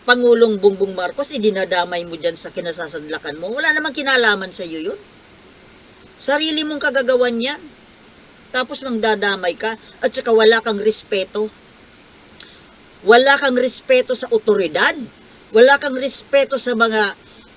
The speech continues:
ahensya ng gobyerno. Wala kang respeto sa gobyerno ng Pilipinas. Yan. Isa sa mga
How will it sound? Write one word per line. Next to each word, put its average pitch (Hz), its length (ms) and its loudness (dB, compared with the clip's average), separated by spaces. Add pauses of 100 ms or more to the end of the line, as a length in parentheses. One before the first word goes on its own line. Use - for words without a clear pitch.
(140)
ahensya 226 500 0
ng 202 160 -4
gobyerno. 160 640 -4 (640)
Wala 240 480 4
kang 320 320 -4
respeto - 800 -4 (1120)
sa 254 180 -2
gobyerno 240 560 2
ng 226 160 -2
Pilipinas. 156 1040 -6 (1700)
Yan. 202 300 4 (1800)
Isa 214 180 -2
sa 226 80 0
mga 190 400 -6